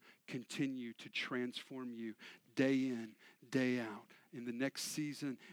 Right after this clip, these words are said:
in the next season for the rest of our lives. And number three, we need to realize that bitterness from God's failures. Now, God, God doesn't fail, but we often think he has. Bitterness from God's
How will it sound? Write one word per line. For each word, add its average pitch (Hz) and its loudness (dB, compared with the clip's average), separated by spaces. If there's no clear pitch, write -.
in 123 -6
the 120 0
next 120 -4
season 123 -6
for - -12
the 110 -8
rest 113 -8
of 110 -10
our 110 -10
lives. 107 -10
And 143 -2
number 151 0
three, 135 -2
we 151 4
need 151 0
to - -4
realize 135 2
that 127 -6
bitterness 151 4
from 131 -2
God's 127 2
failures. 113 0
Now, 131 2
God, 139 6
God 147 6
doesn't 135 0
fail, 147 2
but 147 -2
we 127 -2
often 131 -2
think 151 2
he 139 -2
has. 113 -6
Bitterness 160 8
from 135 -2
God's 131 2